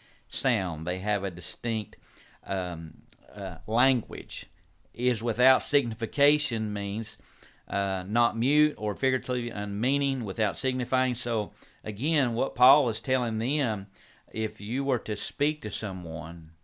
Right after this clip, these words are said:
and they don't understand, it's like a barbarian language that they wouldn't even grab hold of, vice versa, from them or from you. So I think here he's just trying to say it's, uh, it's not beneficial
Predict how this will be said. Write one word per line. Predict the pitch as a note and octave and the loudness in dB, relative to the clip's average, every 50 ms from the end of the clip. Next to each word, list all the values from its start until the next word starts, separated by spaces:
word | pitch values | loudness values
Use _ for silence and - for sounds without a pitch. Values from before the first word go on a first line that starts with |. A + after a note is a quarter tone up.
| _ _ - | _ _ -8
and | G2+ G#2 G2 | -6 -4 0
they | G#2 A#2+ B2+ | 0 2 2
don't | C3 B2 A2+ A2 | 2 0 0 -2
understand, | A2 A2 F#2+ G2 F2+ - - - B2 C3 A#2+ A2 G#2 G2 F#2 F#2 F2+ E2 | -2 -2 -4 -4 -6 -6 -6 -4 -4 -2 -2 -2 -4 -6 -6 -8 -8 -8
it's | G2 F#2 - - | -10 -10 -6 -4
like | G#2 G2+ G2 F#2+ - - - - - - - - | -4 -4 -4 -4 -8 -14 -20 -20 -20 -20 -14 -10
a | F#2 E2+ | -10 -6
barbarian | D#2+ F#2 F#2+ F#2+ F2+ F#2 G#2 A2 A2 G#2+ G2+ F#2+ | -2 0 0 0 0 -2 -2 -2 -2 -4 -4 -4
language | F#2 F#2+ G#2 A2 A2 G2 E2+ F#2 F2+ E2 - - - - - - _ - | -4 -2 -2 -2 -2 -4 -4 -6 -8 -8 -10 -16 -20 -20 -20 -20 _ -12
that | - F#2 - | -10 -6 -4
they | G2 G2 G2 | -2 -2 -2
wouldn't | G2+ G2 F2+ F#2+ | -2 -4 -4 -4
even | G2 F#2+ F2 | -6 -6 -4
grab | D#2+ F2+ F2 F2 E2+ | -2 -2 -2 -2 0
hold | G#2 A2+ G#2+ F#2+ | -2 -2 0 0
of, | F2+ F2+ | 0 4
vice | G2 A#2+ B2 A2+ - - | 6 6 6 6 4 0
versa, | G#2+ F#2 A#2+ B2+ B2 G#2 - - F#2+ E2 - - - - - _ _ _ _ _ _ | -2 2 2 2 2 2 -2 -6 -8 -10 -10 -14 -20 -20 -20 _ _ _ _ _ _
from | - C#3 C3 B2+ A2+ | -2 0 0 2 2
them | C3+ C#3+ D3 D3 C3 | 4 4 4 4 2
or | A#2 | 0
from | G#2+ - - A2+ A2 A2+ | -2 -2 -4 -4 -2 -2
you. | A#2+ C3+ C#3 B2+ A2 G2 F#2+ F2+ - - - - - _ _ | 0 0 0 0 0 -2 -4 -6 -12 -18 -20 -20 -20 _ _
So | - - A#2+ | -6 0 2
I | A2 A2 G#2+ | 2 4 2
think | G#2 - C#3 C#3 C3 C3 | 2 0 -2 -4 -4 -4
here | - C#3 C#3+ C#3+ B2+ A2+ | -4 -2 0 2 2 2
he's | G#2+ A#2 A2+ F#2 | 0 -2 -4 -4
just | G2+ A#2 A2 - - | -4 -4 -4 -4 -4
trying | - A#2 A#2 A2+ A2 G2+ | -4 -2 -2 -2 -2 -4
to | F#2+ G2 | -6 -8
say | - - C3 B2+ B2 A#2 A2 | -6 -4 -2 0 0 0 0
it's, | G#2+ G2+ - - - _ _ - - - _ _ _ - | -2 -4 -6 -10 -20 _ _ -20 -20 -20 _ _ _ -8
uh, | F#2+ G2 F#2+ F#2+ F#2+ | -6 -4 -4 -4 -4
it's | G2 G#2 - - | -4 -4 -2 -2
not | B2+ A2 F#2 A2 | -2 -2 0 -2
beneficial | A2+ A2 G2+ F#2+ - A#2+ A#2 A2 G2 - F#2 F#2 F2 E2 A2 | -2 -4 -4 -4 -4 -4 -2 -2 -4 -4 -4 -6 -6 -6 -10